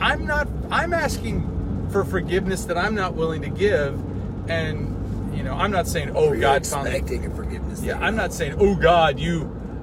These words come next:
Speaker 1: you forgave me, and you didn't forgive me until I did." No, but what, but when I, when I pray and acknowledge what he has done, then it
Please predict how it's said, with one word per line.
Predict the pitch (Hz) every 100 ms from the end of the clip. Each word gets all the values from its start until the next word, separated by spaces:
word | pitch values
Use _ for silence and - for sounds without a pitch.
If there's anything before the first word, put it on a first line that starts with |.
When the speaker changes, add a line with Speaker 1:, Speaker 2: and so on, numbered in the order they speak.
| - - -
Speaker 1:
you | 143 147
forgave | 156 151 156 147 143
me, | 143 143 135 139
and | 135 147
you | 151
didn't | 160 -
forgive | 131 135
me | - 131
until | 120 127
I |
did." | 120 170 147
No, | 156 120
but | 104
what, | 92 160 - - - - - - - - - - -
but | 165 170
when | 160 156
I, | 151 170 180 - - -
when | 139 147
I | 160
pray | 180 - 160 147 143
and | 135
acknowledge | 120 120 117 123 170 170 131 -
what | 120
he | - 160 143
has | 131 -
done, | 113 101 - - - - - - - - -
then | 139
it | 139